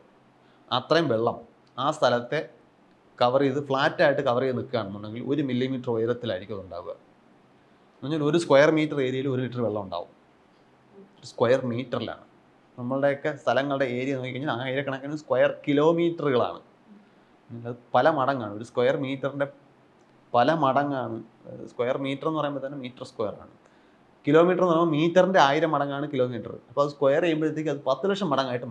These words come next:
മാറും. അപ്പോൾ അത്രയും വലിയ അളവിലാണ് വെള്ളം. അപ്പോൾ അത് മനസ്സിലാക്കാനാണ് ഞാനൊരു കണക്ക് പറഞ്ഞത്. അതിന് ഉപയോഗിച്ചേക്കുന്നതെന്ന് പറഞ്ഞാൽ, ഇപ്പോൾ വയനാട് ജില്ലയിൽ പല ബ്ലോക്കുകളിലായിട്ട് വച്ചിരിക്കുന്ന rainfall data അതെടുത്തു കഴിഞ്ഞാൽ അവിടെ ആ ജില്ലയിൽ എത്ര മഴ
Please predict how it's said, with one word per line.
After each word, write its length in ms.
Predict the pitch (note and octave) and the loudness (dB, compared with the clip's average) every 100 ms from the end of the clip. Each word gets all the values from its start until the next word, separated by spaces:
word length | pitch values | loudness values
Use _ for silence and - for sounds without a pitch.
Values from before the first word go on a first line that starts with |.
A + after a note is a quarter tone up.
| F#2 | -8
മാറും. 240 | F2+ - _ _ _ _ _ _ | -10 -12 _ _ _ _ _ _
അപ്പോൾ 140 | - D3+ | 4 4
അത്രയും 340 | D3 G#3+ B3 A#3 D#3 | 6 4 4 2 2
വലിയ 260 | D3+ F3 F#3 | 2 4 4
അളവിലാണ് 360 | C3+ C3+ A#2+ B2 | 4 2 -2 -4
വെള്ളം. 120 | A2+ G#2 | -6 0
അപ്പോൾ 120 | C3 | 2
അത് 60 | E3 | 2
മനസ്സിലാക്കാനാണ് 480 | E3 D#3+ F#3+ G3+ F#3+ F#3+ | 2 0 0 0 -2 -2
ഞാനൊരു 200 | F3 C#3+ | -2 -4
കണക്ക് 200 | B2 A2+ | -6 -8
പറഞ്ഞത്. 240 | - - - _ _ _ _ - | -10 -14 -20 _ _ _ _ -4
അതിന് 160 | C3+ C3+ | -2 0
ഉപയോഗിച്ചേക്കുന്നതെന്ന് 580 | D3+ D#3 D#3 D#3+ D3+ | 0 -2 -2 -4 -4
പറഞ്ഞാൽ, 120 | C3+ C#3 A#3 - _ | -2 -4 -4 -12 _
ഇപ്പോൾ 160 | C#3 C#3 - _ _ _ _ _ _ _ _ - _ - C3 | -10 -10 -16 _ _ _ _ _ _ _ _ -20 _ -4 0
വയനാട് 300 | C3+ D3+ D3 | 2 2 0
ജില്ലയിൽ 300 | C#3 C3+ C3+ G3 - - | -2 -2 -2 -4 -6 -2
പല 140 | C3 D3 - - - _ | 0 0 -2 -10 -20 _
ബ്ലോക്കുകളിലായിട്ട് 640 | C3+ C3 C3 C3+ B2+ A#2+ B2+ | 0 0 0 -2 0 0 -2
വച്ചിരിക്കുന്ന 380 | A#2 B2+ A#2+ A#2+ A#2+ | -6 -12 -10 -6 -4
rainfall 400 | B2 B2 C3 A#2+ A2+ | -6 -4 -4 -2 -6
data 180 | G#2 F#2+ - _ _ _ _ _ _ _ _ - | -6 -6 -8 _ _ _ _ _ _ _ _ -6
അതെടുത്തു 300 | B2+ B2+ C3 | 0 0 2
കഴിഞ്ഞാൽ 220 | C3 C#3 D#3 | 0 2 2
അവിടെ 120 | C3 C#3 | 2 2
ആ 20 | C3 | 0
ജില്ലയിൽ 220 | B2+ C#3+ B2+ | 0 2 2
എത്ര 140 | C3+ B2+ | 0 -2
മഴ 120 | B2 | 0